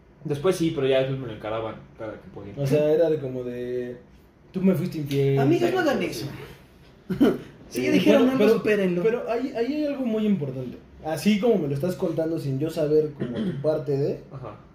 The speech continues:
Speaker 2: la primera impresión es que tú andabas de,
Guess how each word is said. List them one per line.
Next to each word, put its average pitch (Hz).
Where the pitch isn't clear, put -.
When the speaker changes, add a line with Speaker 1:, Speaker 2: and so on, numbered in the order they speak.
Speaker 2:
la 117
primera 131
impresión 165
es 135
que 135
tú 127
andabas 117
de, 104